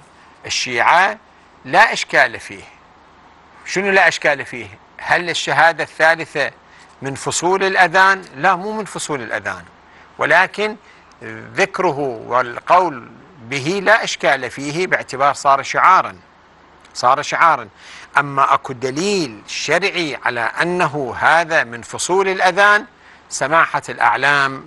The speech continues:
جاء أتكلم فتوى شرعية، مو إعلام ومو خطابات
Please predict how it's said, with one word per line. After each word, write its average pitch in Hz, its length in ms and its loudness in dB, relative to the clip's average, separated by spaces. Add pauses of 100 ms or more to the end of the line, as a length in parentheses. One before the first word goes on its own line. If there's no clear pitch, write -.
جاء 127 180 2
أتكلم 170 680 -2
فتوى 165 580 -2
شرعية، 127 880 -2
مو 180 200 -4
إعلام 156 840 0 (380)
ومو 151 260 -2
خطابات 160 960 4